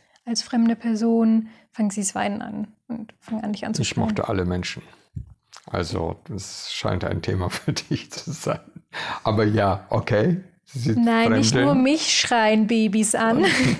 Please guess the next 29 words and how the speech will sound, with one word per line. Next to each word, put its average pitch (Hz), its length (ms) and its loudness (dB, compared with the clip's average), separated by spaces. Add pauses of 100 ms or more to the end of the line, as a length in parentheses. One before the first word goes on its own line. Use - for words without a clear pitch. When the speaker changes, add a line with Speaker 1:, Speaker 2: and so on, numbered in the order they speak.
(260)
Speaker 2:
<laughs> - 640 -6
Speaker 1:
Dich 269 200 0
haben 262 140 4
Babys 262 340 2
bestimmt 254 380 0
auch 240 220 0
mal 226 160 2
angeschrien. 214 580 0
Speaker 2:
Selbstverständlich. - 840 -4 (160)
Speaker 1:
Und 233 140 2
selbst 285 220 2
den 254 80 0
Vater 277 360 0
teilweise. 202 640 -2 (640)
Also, 240 200 -2
dass, 220 300 -4
wenn 240 100 4
die 226 80 4
Mama 240 260 4
dann 240 180 2
halt 240 140 0
zu 240 120 -4
Hause 240 300 0
ist, 262 200 -6
dann, 226 320 2 (300)
sobald 240 360 -4
es - 80 -6
auf 240 140 -4
dem 233 280 2